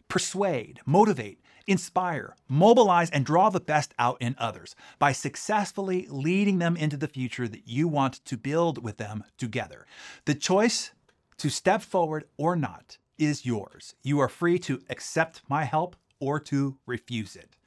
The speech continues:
I won't go as far to say what Proverbs said in thirteen eighteen, which said, "Poverty and shame shall be to him that refuses instruction." But I will say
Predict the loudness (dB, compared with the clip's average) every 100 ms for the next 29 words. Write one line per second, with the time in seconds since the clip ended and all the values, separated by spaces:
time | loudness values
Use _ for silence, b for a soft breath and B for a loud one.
0 | B B B 6 8 6 4 6 6 6
1 | 2 b b -6 -2 0 0 0 -2 -6
2 | 0 4 4 4 -2 -4 -4 -4 -4 -2
3 | -4 -2 -2 -2 -2 -4 -2 -4 -2 -6
4 | -4 -4 -4 B B B B 2 6 6
5 | 6 2 2 2 2 2 2 2 0 -2
6 | -4 2 2 2 0 -2 -4 -6 -6 -10
7 | -14 -14 -10 -4 -4 -4 -2 0 0 -4
8 | -4 -6 -6 -8 -8 -10 -18 _ B B
9 | B B 4 6 6 6 4 2 -10 -12